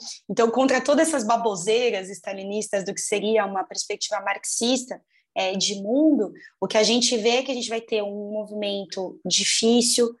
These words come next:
doloroso, cheio de sacrifícios e de esforços, mas sabendo que o que a gente tem à disposição de matéria, de técnica, de capacidade produtiva, de criação no planeta,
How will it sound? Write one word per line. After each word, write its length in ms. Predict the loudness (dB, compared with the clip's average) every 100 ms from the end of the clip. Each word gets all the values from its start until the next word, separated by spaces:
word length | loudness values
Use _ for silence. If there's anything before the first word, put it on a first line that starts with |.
| _ -20 _
doloroso, 960 | 4 6 6 4 4 4 0 -2 -6 -8 _ _
cheio 260 | -2 0 0
de 100 | 0
sacrifícios 880 | -2 -4 -8 -8 -6 -4 -4 -6
e 60 | -6
de 80 | -6
esforços, 840 | -6 -4 -2 -2 -2 -4 -6 -10 -12 _ _ _
mas 280 | -2 -2 0
sabendo 520 | -4 0 0 0 -4
que 160 | -6 -8
o 60 |
que 100 | -4
a 60 | -4
gente 220 | -2 -4
tem 140 | -4
à 40 | -4
disposição 1040 | -4 -4 -4 -4 -4 -2 0 2 2 0
de 200 | -4 -6
matéria, 840 | -6 -8 -2 2 2 2 0 -2 -4
de 240 | -8 -6
técnica, 760 | 0 2 0 -4 -16 -16 -10 -8
de 120 | -6
capacidade 580 | -6 -4 0 2 2 0
produtiva, 840 | -4 -6 -2 -2 0 -2 0 -4 -6 _ _ -4
de 140 | -4
criação 720 | 0 2 2 2 0 -2 -2
no 160 | -4 -8
planeta, 760 | -10 -8 -4 -2 -2 -2 -6